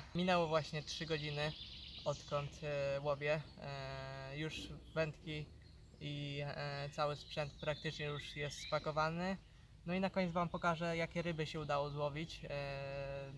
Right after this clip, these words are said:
no było ciężko, e, dzisiaj dorwać się do tych, e, karasi, do linów. Niestety, niestety, e, żaden, niestety żaden karaś złoty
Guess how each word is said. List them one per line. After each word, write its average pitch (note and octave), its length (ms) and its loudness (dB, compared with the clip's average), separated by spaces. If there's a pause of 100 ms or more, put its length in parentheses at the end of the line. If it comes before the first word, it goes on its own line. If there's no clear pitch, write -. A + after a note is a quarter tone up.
(120)
no F#3+ 160 6
było G3+ 440 6
ciężko, E3 520 4 (520)
e, C#3+ 600 0
dzisiaj D3 500 2
dorwać D3+ 360 4
się D#3 120 -2
do D3 120 0
tych, D3+ 300 -2
e, C#3+ 360 0
karasi, D#3 520 4
do D3 120 -2
linów. D3 340 0 (600)
Niestety, D#3 760 0
niestety, D3+ 440 -4 (1300)
e, C#3+ 40 -2
żaden, D3+ 360 2 (1200)
niestety E3 460 -2
żaden D#3 440 0
karaś C#3+ 440 0 (440)
złoty D3 640 -2